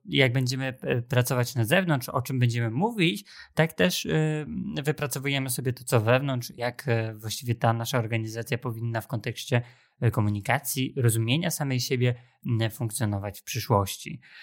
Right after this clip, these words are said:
Mm, i ta zgodność, e, o której tutaj wspominam, e, pozwala przede wszystkim też działać tej organizacji na zasadzie synergii, w myśl zasady,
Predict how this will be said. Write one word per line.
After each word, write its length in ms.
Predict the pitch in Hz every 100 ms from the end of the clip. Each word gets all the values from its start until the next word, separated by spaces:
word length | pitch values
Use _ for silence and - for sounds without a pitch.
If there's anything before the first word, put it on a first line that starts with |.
| - -
Mm, 240 | 131 123 131
i 140 | -
ta 120 | -
zgodność, 880 | 131 123 208 208 165 131 135 - -
e, 260 | 131 123 131
o 60 |
której 260 | - 127 131
tutaj 220 | 131 135
wspominam, 760 | 127 - 127 123 107 107 120
e, 280 | 135 135 131 123
pozwala 360 | 127 127 170
przede 260 | 180 160 147
wszystkim 400 | - 175 - 170
też 280 | 160 151 - 135
działać 420 | 135 156 160 - -
tej 140 | 147 143
organizacji 600 | 139 143 143 165 170 165
na 80 |
zasadzie 420 | 147 135 - 143 151
synergii, 640 | - 127 143 139 107 110
w 160 | 101 110
myśl 460 | 117 139 - 135
zasady, 720 | 120 123 120 151 147 135 127